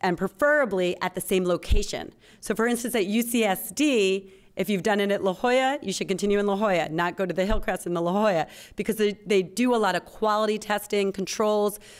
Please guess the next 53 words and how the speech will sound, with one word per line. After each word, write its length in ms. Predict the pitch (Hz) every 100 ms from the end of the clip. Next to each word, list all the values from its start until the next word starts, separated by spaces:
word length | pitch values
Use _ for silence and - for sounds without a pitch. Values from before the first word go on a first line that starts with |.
| -
So 100 | 208
it's 100 | 196
important 460 | 202 - 302 285
to 80 | 277
have 320 | 202 - 202
it 140 | 202 -
on 160 | 185 175
the, 180 | 175 180
at 120 | -
the 80 | -
same 260 | - 240
location 560 | 247 226 208 185 202 185
so 100 | 196
we 120 | 185
can 160 | 208 180
compare. 640 | 190 - - 285 165 - _ _ _ _ _ _ - -
Um, 240 | 220 214 214 - -
there 140 | 285
have 200 | 277 370
been 140 | 370 311
some 240 | 285 247
studies 340 | 233 233 208 202
that 160 | 185
say, 160 | - 190
"Well, 320 | 226 294 277
maybe 300 | 247 247 233
comparison 680 | 233 202 202 185 - 175 175 - -
isn't 240 | 226 226 233
good, 240 | 226 185 - - - -
um, 280 | 185 175 175
and 140 | 175
different 300 | 180 214 190
data," 260 | 185 180 175
but 100 | 185
I 80 | 190
think 300 | - 269 240
it 100 | 190
is 140 | 180
important 440 | 185 - 185 170 170
that 120 | 165
if 140 | 165
you 140 | 175 165
are 240 | 170 180
at 180 | 175 170
a 100 | 175
clinic 480 | - 180 165 160 -
to 140 | 165
have 240 | 160 170
it 120 | 165 -
at 180 | 165 -
the 80 | 156
same 260 | - 147
place. 460 | - 160 - -